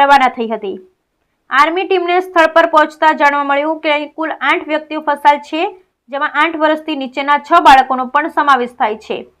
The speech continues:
અને આ લોકો છેલ્લા ચાર દિવસથી આ સ્થળે ફસાયેલા છે. સ્થાનિક પ્રશાસને આ લોકોને બહાર કાઢવા ખૂબ પ્રયત્ન કરેલ, જે બાદ આર્મીની મદદ લેવાની જરૂરિયાત ઊભી થઈ હતી.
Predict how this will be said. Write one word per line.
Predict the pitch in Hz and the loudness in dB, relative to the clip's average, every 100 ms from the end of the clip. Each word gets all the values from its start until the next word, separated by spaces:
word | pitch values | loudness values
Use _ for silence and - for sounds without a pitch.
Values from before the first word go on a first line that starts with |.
| _ _ _ _ _ | _ _ _ _ _
અને | 247 277 | -8 -2
આ | 285 330 349 | 2 2 0
લોકો | 302 302 339 | -2 -2 -2
છેલ્લા | 339 302 294 294 | 0 2 4 6
ચાર | 302 311 | 4 4
દિવસથી | 311 311 311 320 | 0 -2 0 -2
આ | 311 | -2
સ્થળે | 302 277 285 | -2 -2 -2
ફસાયેલા | 269 277 285 285 285 | -4 -2 2 2 0
છે. | 302 302 330 _ _ _ | -4 -6 -6 _ _ _
સ્થાનિક | _ 302 294 330 311 | _ -4 -4 -6 -4
પ્રશાસને | 302 311 294 294 285 294 | -2 -2 -2 -2 -4 0
આ | 277 311 | 2 2
લોકોને | 311 311 294 269 | 0 0 0 4
બહાર | 269 269 320 | 6 6 4
કાઢવા | 320 269 254 269 | 4 2 2 0
ખૂબ | 359 370 | 0 -2
પ્રયત્ન | 285 285 277 277 269 | 0 -2 -2 -4 -2
કરેલ, | 254 294 330 _ _ _ | 0 -2 -6 _ _ _
જે | 220 311 370 | -10 -4 4
બાદ | 311 311 - 247 | 4 4 2 4
આર્મીની | 285 302 339 349 | 4 4 -4 -2
મદદ | 311 262 294 285 | -2 -2 -4 -2
લેવાની | 285 285 269 262 | -2 -2 -2 -4
જરૂરિયાત | 277 302 320 247 | 2 2 2 -4
ઊભી | 247 247 | -8 -8
થઈ | 233 220 | -6 -6
હતી. | - - | -8 -14